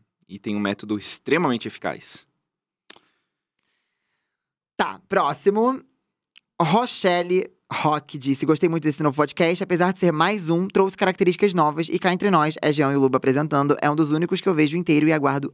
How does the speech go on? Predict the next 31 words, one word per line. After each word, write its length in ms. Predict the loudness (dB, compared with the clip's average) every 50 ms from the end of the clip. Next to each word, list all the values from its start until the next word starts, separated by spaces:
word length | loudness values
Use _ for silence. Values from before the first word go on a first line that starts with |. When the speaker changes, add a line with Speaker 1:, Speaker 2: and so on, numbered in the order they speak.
| _ -4
Speaker 2:
ansioso 720 | -4 -2 -4 -4 -6 -4 -2 0 0 0 0 -2 -2 -4 -6 -6 -10 _ _ _ _
pelo 260 | 0 2 2 2 0 -2
próximo." 480 | _ -8 -4 -2 0 0 0 2 2 2
Speaker 1:
Let's 360 | 2 2 0 -2 -4 -6 -8
go! 1120 | -8 -2 2 4 4 4 4 2 2 2 2 0 0 0 -2 -4 -6 -6 -6 -8 -8 -8 -8 -8 -8 -8 -10 -12 -12 -14 -18 _ _ _ _ -6
Speaker 2:
É 80 | -4 -2
sobre 280 | 0 -2 0 0 0
isso. 440 | 0 0 0 0 -2 -6 -8 -10 -14 -18 _ _ _ _ -4
Speaker 1:
A 60 | -2
gente 140 | -2 0 0
tem 80 | 0
mais 160 | 0 0 0
quantos 200 | -2 -2 -2 -2
episódios 420 | -2 -4 -2 -2 0 0 0 -2 -4
depois 240 | -6 -4 -2 -2 0
desse? 260 | 0 -2 -2 -2 -4
Mais 180 | -6 -4 -4 0
três, 300 | 2 2 2 0 -2 -8
né? 120 | -12 -14 _ _ _ _ _ _ _ _
Speaker 2:
Mais 200 | -4 -4 -4 -4
três 200 | -2 -4 -4 -2 -2
episódios 320 | -2 -2 -2 -2 -2 -2
pra 100 | -2 -2
essa 80 | -2 -2
Speaker 1:
Mais 100 | -2 -2
Speaker 2:
temporada 220 | 0 0 0 0
Speaker 1:
três. 80 | 0 0
Speaker 2:
acabar, 180 | 0 0 0 0
galera. 200 | 0 0 0 -2
Então, 160 | -2 -2 -2
assim, 300 | -2 -2 -4 -6 -8